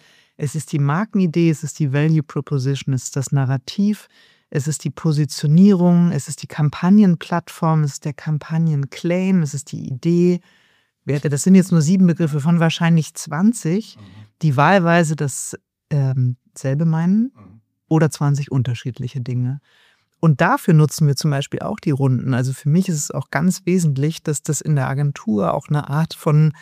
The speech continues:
Speaker 1: irgendwie, was ist das Verständnis der Agentur, welche Begrifflichkeiten nutzen wir? Was ist denn, wenn wir einem Kunden einen Narrativprozess verkaufen? Was sind die Deliverables? Was sind die Phasen? Wie gehen wir vor? Was sind Pakete, die wir schnüren? Welche Leistungen sind in den Paketen drin?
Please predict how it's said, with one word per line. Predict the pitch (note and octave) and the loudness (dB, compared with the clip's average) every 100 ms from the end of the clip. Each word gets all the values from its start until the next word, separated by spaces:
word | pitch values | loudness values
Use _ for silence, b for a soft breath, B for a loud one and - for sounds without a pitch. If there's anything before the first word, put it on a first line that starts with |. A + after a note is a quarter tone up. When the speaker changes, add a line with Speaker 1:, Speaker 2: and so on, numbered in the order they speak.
| B B B | B B B
Speaker 1:
irgendwie, | F3 D#3+ D#3+ D3 | -2 2 2 2
was | D#3+ | -2
ist | F#3 - C#3+ | -4 -6 -8
das | - - | -8 -12
Verständnis | - C3+ - - E3 - E3+ - | -10 -8 -6 -2 0 0 -4 -2
der | C#3+ | -4
Agentur, | C3 C#3 C3 - G3 F3+ | -2 -2 -2 -2 -2 0
welche | C#3+ C#3 C3+ | 0 -2 -2
Begrifflichkeiten | B2 E3 - D#3+ - - D3 C#3 D3+ D3+ | -4 -4 -4 -6 -6 -6 -4 -2 0 0
nutzen | F3+ - E3 D3+ | 0 -2 -2 0
wir? | C#3 C#3+ C#3 C#3 b b b b _ | 0 0 0 -2 b b b b _
Was | C#3+ C3+ E3 | -4 2 2
ist | - G#3+ A3 | 0 0 4
denn, | F#3+ | 6
wenn | D3+ | 6
wir | C#3+ | 2
einem | D3 C#3+ | 2 -2
Kunden | - F3+ - D3 C#3 | 0 -2 0 0 0
einen | - C#3+ | 2 2
Narrativprozess | D3 D3+ D3 - - - D#3 D#3 C#3 | 4 2 -2 -4 -8 -8 -8 -6 -6
verkaufen? | - C3 - G#3+ - - C#3 | -6 -8 -6 -6 -6 -6 -6
Was | - C#3 - | -2 0 2
sind | D3+ | 0
die | D3 | 2
Deliverables? | C#3+ D#3+ F3 E3+ C#3 B2+ A#2 - | 2 4 4 4 2 -4 -6 -4
Was | C3 - | -2 2
sind | C3 | 0
die | C#3+ | 0
Phasen? | - E3 E3+ D3+ C3+ B2 | -6 -2 0 0 0 0
Wie | C3 | -2
gehen | C3+ C3+ C3+ | -2 0 2
wir | C3 | 0
vor? | - - E3+ C3 B2 B B B - | -2 -2 0 0 -2 B B B -2
Was | D#3 - | -2 2
sind | D3 | 0
Pakete, | - D#3 - F#3 F3 C#3+ | 0 -4 2 4 4 0
die | D#3 | -2
wir | C#3 | 0
schnüren? | C3+ - C#3+ C3+ B2+ | -2 0 2 2 4
Welche | C#3 D#3 | 2 2
Leistungen | C3+ C3 E3 - D#3+ | 2 2 0 0 0
sind | D3 D3 | 2 0
in | |
den | C#3 | 0
Paketen | C3 C#3+ - D3+ C3+ | -2 -4 -4 -4 -2
drin? | C3+ G3+ C3+ | 0 0 0